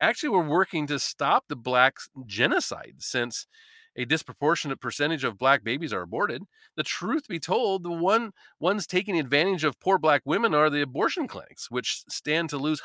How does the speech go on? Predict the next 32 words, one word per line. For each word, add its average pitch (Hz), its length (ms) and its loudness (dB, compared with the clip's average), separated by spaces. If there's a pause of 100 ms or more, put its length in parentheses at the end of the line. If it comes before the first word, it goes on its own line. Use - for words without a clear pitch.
hundreds 170 540 0 (260)
of 160 160 0
millions 185 760 2
of 175 100 -4
dollars 170 580 2 (340)
should 139 220 -6
they 139 120 4
lose 131 360 2
the, 120 140 -8 (340)
the 123 100 -6
business 127 420 0
of, 120 240 0 (220)
of 120 240 -4
poor 120 180 -2
black 104 280 0
women, 90 340 -10
sub-, 117 320 -4
subsidized, 104 520 -4
of 95 60 -14
course, 98 200 -8
by 92 180 -8
the 92 80 -14
government. 90 400 -6 (840)
The 139 80 0
most 170 260 2
dangerous 208 520 -2
place 123 380 -4
for 127 340 -2
a 120 100 0
black 135 360 4 (100)
female 143 680 -2
today 127 420 -2